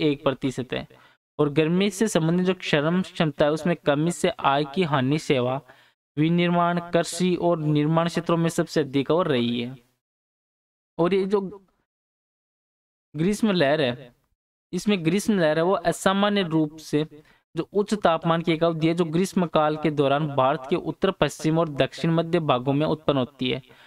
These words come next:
और ये हवा है जो तापमान की एक ऐसी स्थिति है जो सम-,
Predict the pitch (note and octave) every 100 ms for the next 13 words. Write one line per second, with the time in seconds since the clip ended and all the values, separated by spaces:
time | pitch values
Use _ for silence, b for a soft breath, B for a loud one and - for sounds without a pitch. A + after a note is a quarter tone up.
0 | b _ D#3 E3+ G3+ F3 C#3 D3 D#3 F3
1 | F3+ - C#3 C#3 D#3+ E3+ - E3+ - D#3+
2 | - F#3 - C3+ C#3+ D3 D#3 F3 - C#3+